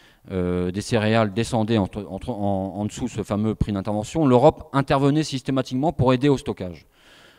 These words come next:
Donc en fait, ce qui s'est passé, c'est que les céréaliers,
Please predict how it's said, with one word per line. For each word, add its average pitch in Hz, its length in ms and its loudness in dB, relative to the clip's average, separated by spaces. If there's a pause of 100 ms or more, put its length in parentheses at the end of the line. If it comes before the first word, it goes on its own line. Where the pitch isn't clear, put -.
(120)
Donc 98 120 -4
en 104 60 4
fait, 143 140 0
ce - 80 -12
qui 139 80 -4
s'est 139 160 -2
passé, 165 380 0
c'est - 160 -10
que - 100 -8
les 107 100 0
céréaliers, 113 680 0